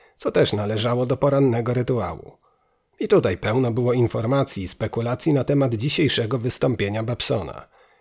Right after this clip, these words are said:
Livermora nagle ogarnęło przeczucie, ale tylko przeczucie, że wykład Babsona będzie miał ogromny wpływ na rynek. Przez chwilę rozważał własną sytuację. Pomimo utrwalonych przez lata przekonań i zasad,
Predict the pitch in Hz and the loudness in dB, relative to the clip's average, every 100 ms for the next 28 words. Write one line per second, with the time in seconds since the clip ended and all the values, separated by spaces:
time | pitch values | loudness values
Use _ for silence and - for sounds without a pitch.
0 | _ _ _ _ _ 214 196 160 160 156 | _ _ _ _ _ 0 4 6 8 8
1 | 151 147 151 135 135 117 113 120 - 113 | 8 6 4 4 2 2 0 0 -2 -4
2 | - 139 80 69 - _ _ 233 208 196 | 0 -2 -2 -8 -14 _ _ -6 -2 0
3 | - - 202 180 - - - _ _ _ | 0 2 4 6 2 -2 -12 _ _ _
4 | _ _ _ 98 87 82 202 165 165 160 | _ _ _ -10 -6 -4 -2 0 2 2
5 | 147 - 156 90 85 117 135 170 151 147 | 2 2 2 2 -2 2 4 6 6 6
6 | 147 120 120 139 160 165 147 123 123 147 | 2 0 4 6 6 4 2 -2 0 4
7 | 135 110 78 - - _ _ _ _ _ | 4 4 0 -12 -20 _ _ _ _ _
8 | _ _ _ _ _ _ - 104 - 180 | _ _ _ _ _ _ -8 -6 -2 2
9 | 139 87 101 104 120 156 135 107 113 147 | 4 4 0 0 2 2 2 0 0 2
10 | 131 - 127 120 - - - - - _ | 2 2 0 0 0 -6 -8 -14 -18 _
11 | _ _ _ _ _ - 92 160 190 180 | _ _ _ _ _ -6 2 4 4 2
12 | 170 - 139 160 185 185 - 143 107 120 | 0 0 2 4 2 0 0 0 2 0
13 | 139 147 - 113 156 160 156 131 113 143 | 2 0 0 0 4 4 4 4 4 4
14 | - 135 - | 4 -2 -12